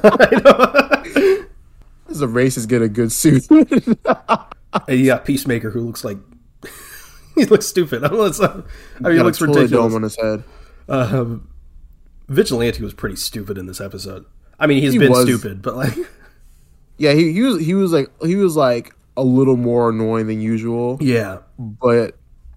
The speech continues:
Speaker 2: I, I mean, I think it works.
Speaker 1: Yeah, it's
Speaker 2: It's
Speaker 1: still
Speaker 2: funny,
Speaker 1: his,
Speaker 2: though.
Speaker 1: it's still his character.
Speaker 2: Yeah.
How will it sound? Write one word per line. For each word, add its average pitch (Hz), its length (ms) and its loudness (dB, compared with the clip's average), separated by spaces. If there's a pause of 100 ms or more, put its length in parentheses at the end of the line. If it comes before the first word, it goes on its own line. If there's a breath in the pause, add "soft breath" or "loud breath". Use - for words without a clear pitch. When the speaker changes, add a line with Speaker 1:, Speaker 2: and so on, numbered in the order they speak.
(460)
Speaker 2:
I, 139 140 -4
I 127 80 -4
mean, 143 140 2
I 131 40 2
think 127 220 -6
it 107 60 -6
works. 98 580 -12 (500)
Speaker 1:
Yeah, 131 220 0
it's 135 80 0
Speaker 2:
It's 165 100 -2
Speaker 1:
still 190 140 2
Speaker 2:
funny, 110 80 0
Speaker 1:
his, 95 100 -6
Speaker 2:
though. - 60 -6
Speaker 1:
it's - 140 -6
still 139 160 0
his 98 100 -8
character. 92 520 -12 (680)
Speaker 2:
Yeah. 104 360 -2